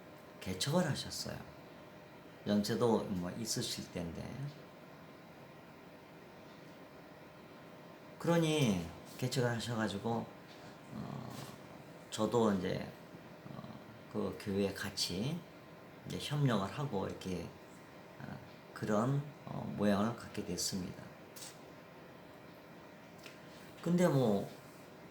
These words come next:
식구라고는 뭐 없죠. 목사님네 식구하고, 어, 저희 두 부부하고, 뭐 교인들이 없으니까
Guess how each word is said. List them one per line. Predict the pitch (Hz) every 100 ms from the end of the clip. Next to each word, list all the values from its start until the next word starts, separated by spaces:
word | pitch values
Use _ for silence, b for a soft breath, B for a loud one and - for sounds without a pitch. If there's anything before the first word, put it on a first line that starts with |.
| - - - - - 202
식구라고는 | - - - 247 226 185 151
뭐 | 123 110 - - -
없죠. | 107 - 113
목사님네 | 104 104 107 - 131 117 113
식구하고, | 104 - - 101 110 110 104 101 98 98 101 - - - B B B -
어, | - 98 101
저희 | - 107 107 98 - -
두 | - 107 104
부부하고, | - 95 101 104 110 104 92 92 98 - - - - - - - - - - - - - - - - -
뭐 | - - - - - - - - - -
교인들이 | - 147 160 175 175
없으니까 | 127 - 120 117 - 95 92 98